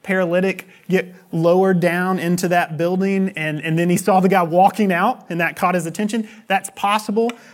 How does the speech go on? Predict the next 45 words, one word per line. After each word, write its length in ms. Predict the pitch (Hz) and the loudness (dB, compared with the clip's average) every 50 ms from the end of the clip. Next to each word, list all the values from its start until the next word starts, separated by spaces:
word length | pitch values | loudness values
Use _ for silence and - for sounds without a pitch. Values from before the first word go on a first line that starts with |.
| - - - | -20 -6 -6
Uh, 80 | 190 185 | -4 -2
it 180 | 202 226 214 214 | -2 -2 0 2
may 160 | 208 226 262 | 2 2 2
be 160 | 254 262 269 262 | 2 0 0 2
that 220 | 240 233 220 - | 0 0 -2 -2
Levi 360 | 196 208 233 220 233 220 226 | -4 -4 -2 -2 0 0 0
was 180 | 220 208 185 165 | 0 0 0 0
just 340 | 208 196 208 - - - - | -2 -4 -4 -8 -14 -6 -2
merely 420 | 175 180 202 220 233 226 208 185 | 0 2 4 2 2 2 0 -2
ready 680 | 160 147 151 160 180 185 202 196 208 202 190 190 - _ | -2 -4 -4 -2 -2 -2 -2 -2 -2 -4 -6 -8 -12 _
for 280 | - - 190 190 190 185 | -8 -4 -2 0 0 0
a 80 | 170 160 | -2 -4
change, 720 | - - - 170 170 180 170 135 127 - - - - - - - | -6 -10 -8 -6 -4 -4 -4 -6 -8 -10 -12 -14 -14 -14 -10 -8
and 160 | 156 151 147 | -8 -6 -4
he 100 | 170 185 | -2 -2
had 100 | 175 156 | -2 -2
been 140 | 170 165 151 | -2 -4 -2
following 420 | - 156 156 175 175 180 175 175 | -2 -2 -2 -2 -2 -2 -4 -4
the 80 | 165 151 | -4 -4
teachings 380 | - 190 180 180 185 175 156 156 | -2 -2 -2 -2 -2 -2 -2 0
of 60 | 156 | -2
this 160 | 156 151 - | -2 -4 -4
man 220 | 180 165 165 160 | -4 -4 -4 -4
for 120 | - - 151 | -6 -8 -10
some 280 | - - 170 165 165 | -8 -6 -6 -6 -6
time. 380 | 151 - 170 165 170 170 165 160 - - - - - - - - | -4 -4 -4 -4 -4 -4 -6 -6 -10 -18 -20 -20 -20 -20 -12 -4
Uh, 160 | 160 160 156 147 | -4 -2 -2 0
what 180 | 175 190 202 | 0 0 2
we 100 | 196 190 | 2 2
do 280 | 165 151 196 226 277 285 | 2 2 2 2 2 2
know 180 | 277 254 214 | 0 0 0
about 280 | 185 170 175 170 180 185 | 2 2 2 0 0 -2
him 100 | 185 185 | -2 -4
is 120 | 175 165 | -4 -4
that 120 | 180 185 165 | -6 -6 -6
he 160 | 156 202 208 | -2 -2 0
was 180 | 202 208 180 180 | 0 0 0 -2
a 80 | 180 | -4
tax 360 | 180 180 - 185 185 - - | -6 -6 -8 -8 -8 -8 -10
collector. 400 | - 175 135 131 127 - - - - - _ _ _ _ _ _ _ _ | -10 -8 -6 -6 -8 -8 -10 -18 -18 -20 _ _ _ _ _ _ _ _
And 300 | - 147 156 151 139 131 | -8 -8 -6 -6 -8 -8
tax 300 | - - 202 196 190 - | -6 -4 -4 -6 -6 -8
collectors, 500 | - 208 190 196 196 196 196 196 190 170 | -6 -4 -2 -2 -2 -2 -2 -4 -4 -4
if 100 | 190 151 | -4 -4
you've 300 | 156 160 147 - - - | -4 -6 -6 -6 -10 -20